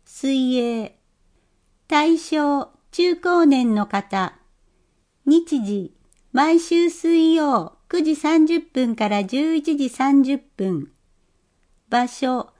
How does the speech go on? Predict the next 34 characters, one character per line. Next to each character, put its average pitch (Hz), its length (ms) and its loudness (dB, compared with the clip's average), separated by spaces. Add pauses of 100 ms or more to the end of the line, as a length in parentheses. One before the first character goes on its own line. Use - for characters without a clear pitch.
(220)
市 - 200 -2
民 330 320 6
室 - 300 -2
内 330 300 4
プ 320 120 -4
ー 277 200 0
ル。 175 300 -6 (1200)
内 294 380 4
容、 269 480 -2 (400)
気 285 140 2
楽 339 260 2
に 339 180 8
楽 330 300 4
し - 80 -8
く 220 260 0
泳 240 160 2
ぎ 254 140 0
ま 254 160 2
し - 180 -6
ょ 175 340 -4
う。 - 80 -20 (380)
初 233 200 -4
心 339 280 6
者 220 180 0
歓 240 380 -2
迎。 208 440 -2 (480)
無 247 120 0
料 339 260 4
体 320 300 0
験 180 380 -2
あ 220 120 -4
り。 165 300 -10 (960)
費 320 220 2
用、 202 420 -2